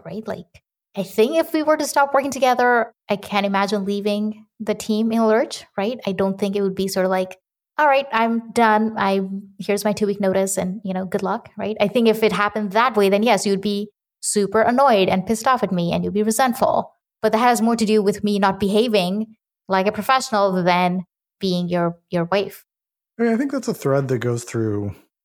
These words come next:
Speaker 2: I mean, really all of the episodes, all the conversations we've had about this is that a lot of the challenge is mitigated by just making sure that you are both being grown-ups and comporting yourself in the way that you would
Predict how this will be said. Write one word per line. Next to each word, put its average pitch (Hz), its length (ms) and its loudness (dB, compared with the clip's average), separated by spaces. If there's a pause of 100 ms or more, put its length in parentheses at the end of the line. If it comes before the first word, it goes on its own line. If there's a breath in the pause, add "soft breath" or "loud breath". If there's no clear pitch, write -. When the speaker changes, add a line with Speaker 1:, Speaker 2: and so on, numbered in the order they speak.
Speaker 2:
I 135 40 -2
mean, 127 100 2
really 151 320 0
all 131 260 -2
of 127 100 -4
the 120 100 0
episodes, 107 500 -4
all 120 140 0
the 120 80 -4
conversations 104 680 -4
we've 98 100 -8
had 135 180 0
about 107 240 -2
this 98 260 -6
is 98 120 -12
that 104 220 -6 (440)
a 156 40 -2
lot 127 460 -2
of 120 160 -4
the 120 100 0
challenge 107 640 -6
is 107 200 -6
mitigated 117 640 -4
by 104 140 -4
just 104 240 -8 (240)
making 123 340 -2
sure 113 260 -2
that 110 140 -8
you 123 100 -4
are 107 80 -2
both 113 280 -4
being 107 260 -2 (160)
grown-ups 113 600 -2 (100)
and 110 220 -4 (140)
comporting 117 540 0
yourself 107 400 -2
in 110 60 -2
the 107 60 -2
way 104 180 -2
that 110 100 -2
you 110 160 -6
would 98 180 -4